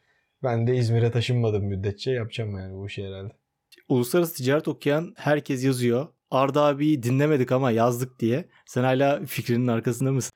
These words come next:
Speaker 1: Abi aslında biraz da değişti gibi ya. Ben o zaman geçen bak ne demişim ben acaba o bölümlerde deyip bir tane bizim insanlara sanki çok şey gibi böyle tavsiye verdiğimiz falan bir bölüm var ya. Şey, tercih robotu, üçüncü bölüm.
Speaker 2: Hı hı.
Speaker 1: O bölümü bir tekrar dinledim ben. Acaba çok mu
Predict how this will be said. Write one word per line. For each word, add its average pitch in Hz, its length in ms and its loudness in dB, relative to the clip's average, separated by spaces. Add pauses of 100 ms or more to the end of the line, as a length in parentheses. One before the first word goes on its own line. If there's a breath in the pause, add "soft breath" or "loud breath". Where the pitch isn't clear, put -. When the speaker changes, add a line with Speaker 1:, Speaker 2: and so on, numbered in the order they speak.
(280)
Speaker 1:
Abi 220 260 0
aslında 185 480 -4
biraz 220 320 0
da 202 140 0
değişti 180 440 -2
gibi 160 160 -2
ya. 123 120 0
Ben 139 120 2
o 185 100 2
zaman 208 420 0 (380 soft breath)
geçen 214 420 0
bak 160 280 -2 (340)
ne 175 240 0
demişim 190 420 0
ben 143 100 0
acaba 143 420 2
o 139 60 0
bölümlerde 151 560 0
deyip 175 260 -6 (100)
bir 135 80 -2
tane 185 300 0
bizim 175 300 -2
insanlara 170 760 0 (240)
sanki 143 320 -2
çok 160 200 0
şey 160 280 2
gibi 143 320 0
böyle 147 160 0
tavsiye 143 460 0
verdiğimiz 147 440 0
falan 143 300 0
bir 135 100 0
bölüm 147 260 0
var 160 140 -2
ya. 113 240 -6 (180)
Şey, 120 360 -2
tercih 143 420 0
robotu, 127 300 -2
üçüncü 135 320 0
bölüm. 110 280 -4
Speaker 2:
Hı 123 80 -2
hı. 123 440 -2
Speaker 1:
O 220 40 -2
bölümü 233 260 0
bir 233 100 -4
tekrar 202 400 0
dinledim 175 380 0
ben. 123 80 0
Acaba 143 360 0
çok 160 280 -4
mu 156 240 -2